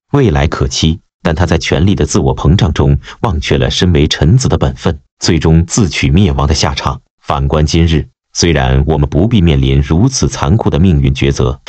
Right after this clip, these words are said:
但一个人成功与失败的原理却是相通的。我们需要时刻保持谦逊、审慎和反思的品质，切不可像年羹尧那样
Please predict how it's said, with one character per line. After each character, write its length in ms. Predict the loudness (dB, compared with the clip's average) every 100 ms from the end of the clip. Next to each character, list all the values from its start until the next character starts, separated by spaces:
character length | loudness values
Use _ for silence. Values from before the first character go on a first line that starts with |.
| -4
但 220 | 0 2
一 80 | 2
个 120 | 0
人 180 | 0 0
成 260 | 2 2 2
功 260 | 4 2 2
与 100 | -2
失 240 | 0 0
败 160 | 0 0
的 80 |
原 260 | 0 2 2
理 220 | 2 -2 -4
却 160 | -2
是 100 | -2
相 240 | -2 -2 -2
通 220 | 0 0
的。 160 | 0 -4 _ _
我 100 | -2
们 100 | 0
需 160 | 0 0
要 280 | 0 -2
时 280 | -4 -2 -2
刻 200 | 0 -2
保 180 | -2 -4
持 180 | -2 -4
谦 280 | 0 0 2
逊、 240 | 0 -4 -8 -8
审 300 | -2 0 0
慎 240 | 0 -2 -4
和 180 | -6 -4
反 280 | -4 -6 -8
思 180 | -4 -2
的 80 |
品 240 | 0 -2 -2
质， 240 | -2 -4 -8 _
切 220 | -2 0
不 100 | 0
可 140 | -2
像 360 | -2 0 -2 0
年 200 | 0 2
羹 180 | 2 2
尧 180 | 4 2
那 100 | 0
样 220 | 0 -6